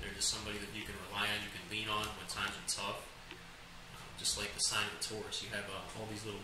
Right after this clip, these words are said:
bulls on his, uh, his throne here, um, which represents sign of Taurus. Sign of Taurus is always very stable, very reliable,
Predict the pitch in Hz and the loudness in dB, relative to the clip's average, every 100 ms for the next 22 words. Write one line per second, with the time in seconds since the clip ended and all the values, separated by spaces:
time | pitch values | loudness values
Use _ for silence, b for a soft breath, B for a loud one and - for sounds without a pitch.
0 | - 110 107 98 - - 95 92 104 101 | -2 0 0 2 4 4 0 -4 -6 -4
1 | - 98 - - - - 104 104 101 101 | -4 -4 -6 -2 -2 -2 -2 0 -2 -4
2 | 87 - - - - - - - - - | -8 -8 -10 -10 -10 -12 -12 -12 -12 -12
3 | - - - - - - - - 90 - | -10 -10 -10 -10 -12 -12 -8 -6 -2 -2
4 | - - 110 - - - 104 95 - 123 | 0 2 2 0 -2 -2 0 0 2 4
5 | 139 135 123 123 120 - 104 107 107 104 | 4 4 2 2 2 2 2 2 2 2
6 | 95 - - 98 107 110 - - 95 - | 2 2 4 6 4 0 -6 -6 -6 -6
7 | - 104 107 107 110 | -2 2 4 2 -2